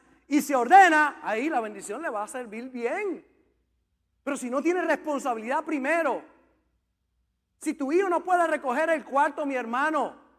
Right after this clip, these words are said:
pues no puede ir al cine. Ah, yo recompenso aunque lo hace mal.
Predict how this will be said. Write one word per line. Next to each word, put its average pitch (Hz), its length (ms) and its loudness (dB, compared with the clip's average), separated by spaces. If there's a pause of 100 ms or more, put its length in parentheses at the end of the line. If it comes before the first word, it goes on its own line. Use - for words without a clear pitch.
(280)
pues 240 100 -4
no 254 140 -4
puede 285 240 0
ir 320 80 -2
al 311 140 0
cine. 302 580 -2 (2250)
Ah, 294 380 8
yo 269 100 2
recompenso 320 680 4
aunque 277 440 2
lo 294 140 2
hace 349 180 2
mal. 302 280 2